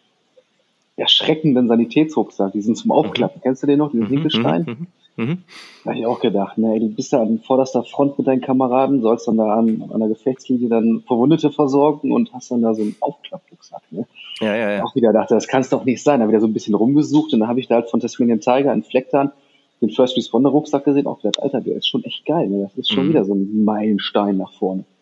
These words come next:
Speaker 2: Mhm.
Speaker 1: Und ich glaub,
Speaker 2: Und
Speaker 1: damit
Speaker 2: das
Speaker 1: fing dann alles an.
Speaker 2: Und da, und das war dann tatsächlich was, das, also ich kenn ja auch den, den aktuellen, ich weiß nicht, ob das der ist, aber das ist der von Tasmanian Tiger, der dann auch als First Responder Rucksack gekommen ist, ja?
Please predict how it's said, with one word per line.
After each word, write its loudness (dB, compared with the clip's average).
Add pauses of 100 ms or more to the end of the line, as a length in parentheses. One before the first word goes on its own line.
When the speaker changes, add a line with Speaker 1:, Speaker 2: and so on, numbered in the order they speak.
(220)
Speaker 2:
Mhm. -4 (220)
Speaker 1:
Und -4
ich -4
glaub, 0
Speaker 2:
Und -2
Speaker 1:
damit 2
Speaker 2:
das -2
Speaker 1:
fing 2
dann 4
alles 2
an. -2 (960)
Speaker 2:
Und -4
da, -4
und -4
das -4
war -2
dann -4
tatsächlich -6
was, -4
das, -10
also -6
ich -10
kenn -4
ja -4
auch -6
den, -6
den -6
aktuellen, -6
ich -8
weiß -4
nicht, -10
ob -14
das -10
der -4
ist, -6
aber -4
das -8
ist -20
der -4
von -12
Tasmanian -6
Tiger, -6 (520)
der -2
dann -4
auch -4
als -8
First -6
Responder -6
Rucksack -8
gekommen -6
ist, -10
ja? -6